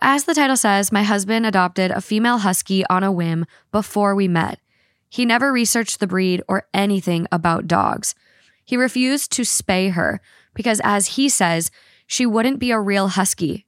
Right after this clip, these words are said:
and would lose her personality, which we all know isn't true. She is now eight years old.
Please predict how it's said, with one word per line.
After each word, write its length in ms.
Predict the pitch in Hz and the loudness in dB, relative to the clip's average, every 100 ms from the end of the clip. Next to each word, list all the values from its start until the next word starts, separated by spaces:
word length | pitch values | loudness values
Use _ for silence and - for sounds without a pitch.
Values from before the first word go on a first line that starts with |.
| - | -4
and 140 | 196 | -2
would 140 | 190 | 0
lose 300 | 190 185 196 | 0 0 0
her 120 | - 185 | -2 -4
personality, 720 | 190 - 170 170 165 147 - _ _ _ | -2 -2 0 -2 -2 -4 -8 _ _ _
which 260 | - 214 196 | -4 -4 -2
we 120 | 208 - | -2 0
all 220 | 190 196 | 2 2
know 200 | 190 180 | 2 0
isn't 280 | - 170 170 | 0 -2 -4
true. 380 | - 175 - - _ _ _ _ | -4 -4 -4 -8 _ _ _ _
She 180 | - 214 | -8 -4
is 120 | 202 | -2
now 260 | 196 185 202 | 0 0 0
eight 140 | 180 175 | -2 -2
years 220 | 165 - | -2 -2
old. 280 | - - | -4 -4